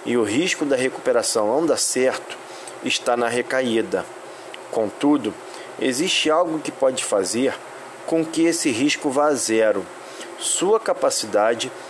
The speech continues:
de vivenciar de forma interiorizada o programa de recuperação. Esse risco ir a zero vai depender do quanto está disposto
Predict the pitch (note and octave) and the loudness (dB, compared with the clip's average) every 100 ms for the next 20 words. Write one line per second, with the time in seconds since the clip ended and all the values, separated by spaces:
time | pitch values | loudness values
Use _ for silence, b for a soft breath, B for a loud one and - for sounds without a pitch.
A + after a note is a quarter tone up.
0 | B - A#2 A#2 A#2 A#2+ C3+ D3 - A#2 | B -8 -4 0 2 2 2 0 2 2
1 | A2 G#2+ G2+ - G#2 G2+ G#2+ F#3 F#3 D3+ | 2 0 -2 0 0 0 0 0 2 2
2 | C#3 A#2 G#2+ G#2+ A#2+ C3+ C#3 - B B | 2 0 0 2 4 4 0 -4 B B
3 | B - C#3+ - D3 B2 A#2+ B2 A#2 A2+ | B -2 -2 2 2 2 2 2 0 0
4 | A#2+ - - B2+ B2 A#2 - F2 E2 - | 0 -2 -2 2 2 2 0 -2 -6 -14
5 | - B B B B - G#2 - F#2+ G#2+ | -16 B B B B -4 -2 -2 -2 0
6 | E3+ - C#3 A2+ G2 G#2+ B2+ A#2+ F#2 - | -2 0 2 2 2 2 2 2 0 -8
7 | - - - F#2+ A#2+ B2 D3+ C#3 A2 G2+ | -16 -16 -10 0 0 2 0 0 -2 0
8 | B2 A#2 - B B B - C3 F3 - | 2 0 -2 B B B -10 -2 -2 0
9 | F#3+ A3+ B3 G#3 - C3+ A2+ - - C3 | 2 2 2 -2 0 0 0 -2 0 2
10 | C#3+ - - | 2 0 -4